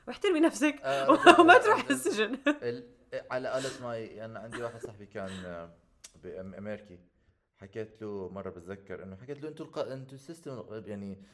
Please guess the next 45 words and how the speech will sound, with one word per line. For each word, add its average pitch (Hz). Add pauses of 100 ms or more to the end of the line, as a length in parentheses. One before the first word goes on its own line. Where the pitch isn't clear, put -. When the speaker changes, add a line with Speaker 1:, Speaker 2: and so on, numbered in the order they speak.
(140)
Speaker 2:
ما 143
بيكون، 160
يعني، 117
بسأل 107
إنه 95
كل 117
الدنيا 92
هي 85
ال-، 69 (100)
ال-، 80
ال-، 76 (380)
اللاw 95 (300)
والليجل 87
system -
بكل 98
الدنيا 90
م-، 76
مخبوصة." -
Speaker 1:
صح. -
Speaker 2:
حكيت 165
له: 190
"أنتوا 170
بأمريكا 180
كمان 185
مخبوصة، 104
صح؟" 139 (100)
طلع 101
علي 90
يضحك، -
ما 107
جاوبني. 82 (360)
He 143
didn't 170
even 143
gra-، 147
آه، 131
gratify 131
me 120
with 117
a, 117
with 113
an 113
answer، 107
بس 104
ضحك. 90